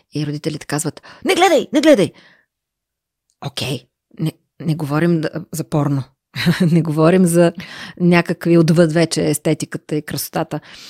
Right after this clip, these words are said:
а, сцени. Говорим за онова, което е признака на най-нормалната човешкост, на любовта. Но родителя реагира: „Съкън там, не, не гледай, отивай в детската стая.“ А, естествено, че посланието за това дете е,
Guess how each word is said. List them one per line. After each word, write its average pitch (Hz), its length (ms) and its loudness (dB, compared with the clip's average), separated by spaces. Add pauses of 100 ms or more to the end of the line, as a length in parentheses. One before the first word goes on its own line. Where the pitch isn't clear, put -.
(380)
а, 143 480 -4
сцени. 156 600 0
Говорим 202 380 -2
за 190 100 -2
онова, 180 260 0
което 165 340 -4
е 180 300 -2
признака 185 460 -6
на 185 140 -6
най-нормалната 196 600 -6
човешкост, - 800 -10
на 165 200 -10
любовта. 170 500 -6 (880)
Но 185 300 0 (480)
родителя 185 480 -2
реагира: 175 400 -2
„Съкън 277 380 -2
там, 226 180 2
не, 226 200 -2
не 202 100 0
гледай, 190 280 4
отивай 175 260 4
в 156 40 0
детската 170 420 0
стая.“ 98 360 -4 (840)
А, 175 440 -2 (140)
естествено, 175 540 -2
че - 180 -10
посланието 170 600 -6
за 160 140 -16
това 160 180 -8
дете 151 240 -10
е, 165 480 -12